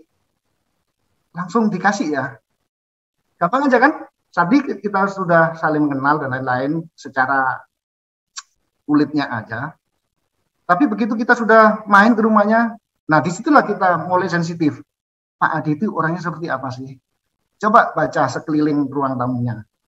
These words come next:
Oh, di situ banyak foto-foto dan pejabat. Puji aja sedikit hilang gitu tuh. Ya kan? Oh, Pak Adi hebat, kenal, oh, pejabat ini itu. Habis itu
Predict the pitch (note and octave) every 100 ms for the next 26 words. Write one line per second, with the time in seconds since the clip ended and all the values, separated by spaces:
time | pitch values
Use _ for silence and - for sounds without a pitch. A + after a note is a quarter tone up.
0 | _ F3+ G3+ G3+ F3 E3 E3 F3+ D#3 C#3+
1 | D3+ D3+ - - D3 D#3+ D#3 D3+ D#3+ C#3+
2 | C3+ C#3 C#3 C3+ B2 - _ - C#3 C3
3 | C#3 B2+ C4 C#4 A#3 F3+ F3+ D#3+ D3 C#3+
4 | C#3 A#2+ A#2+ _ _ _ _ _ _ _
5 | - C#3 A3 A3+ - _ _ - C#3 D3
6 | C#3 C#3+ C#3+ C#3+ C#3 B2 C#3+ C3+ C#3 C#3+
7 | C#3+ C#3 C3 - _ _ _ _ C#3 C3+
8 | C3+ C3+ D3 C#3 C#3+ C3+ C3 - C3+ C3
9 | B2 D3 D#3+ G3+ D#4+ -